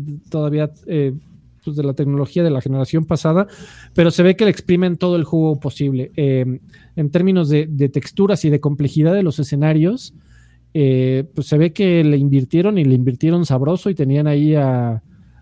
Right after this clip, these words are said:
a, a becarios, eh, llenando cada uno de los rincones de, por lo menos desde la primera misión de,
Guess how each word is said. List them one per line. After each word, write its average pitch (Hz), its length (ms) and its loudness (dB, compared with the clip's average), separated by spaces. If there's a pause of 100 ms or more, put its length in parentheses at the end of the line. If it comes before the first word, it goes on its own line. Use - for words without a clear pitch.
(200)
a, 120 800 -4
a 117 60 -2
becarios, 147 840 4
eh, 143 200 2
llenando 156 540 4
cada 156 360 2
uno 151 240 2
de 139 100 0
los 135 360 2
rincones 147 640 0
de, 131 140 -2
por 127 140 -8
lo 143 80 -2
menos 180 220 0
desde 143 200 0
la 143 120 -2
primera 160 300 -2
misión 143 400 -2
de, 127 300 -2